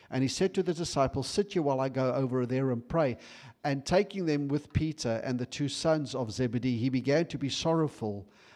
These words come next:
and doubt, uh, and troubled. And then he said to them, 'My soul is very sorrowful, even to death. Remain here and watch with me.' And going a little further,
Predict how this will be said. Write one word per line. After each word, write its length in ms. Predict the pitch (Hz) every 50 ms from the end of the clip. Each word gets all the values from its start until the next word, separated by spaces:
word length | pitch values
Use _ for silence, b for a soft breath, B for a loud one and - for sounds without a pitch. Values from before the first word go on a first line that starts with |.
| B B -
and 280 | 131 120 117 110 101 -
doubt, 560 | 131 127 127 135 113 95 92 - - - - - _ _ _ _ _ _ _ -
uh, 120 | - 127
and 200 | 123 135 127 120
troubled. 500 | - - 147 151 147 127 107 101 98 - - B B B B B B B B B B
And 100 | - 117
then 160 | 131 151 175
he 60 | 196
said 320 | 180 - - 160 147 147 -
to 100 | - 123
them, 300 | 120 123 120 120 113 110
'My 160 | 117 123 131
soul 540 | 123 - - - 160 156 160 160 156 151 147
is 100 | 131 113
very 280 | 113 123 123 131 135
sorrowful, 760 | 127 - - - 110 110 110 110 107 - - 113 - - - _ _ _ _ _ _ _ _ _ _ _ _ _ _ _ _ _ _ _ _ _ _ _ _ _ _ _ _ _ _ _ _ _ _ _ _ _
even 260 | - 147 135 135 127 123
to 120 | - 120
death. 480 | 104 120 120 110 92 - - - - _ _ _ _ _ _ _
Remain 520 | - 120 123 123 120 123 127 147 170 165 135
here 240 | 110 120 117 117
and 200 | - 123 123 120
watch 320 | 120 139 147 - - - -
with 220 | 107 - - -
me.' 220 | 117 98 95 - - _ _ _ _ _ _ b b b b b b b b b b b b
And 140 | - 123 120
going 260 | 110 147 151 160 156
a 40 | 151 143
little 180 | 143 139 135
further, 560 | 120 - - 156 160 160 143 113 110 107 120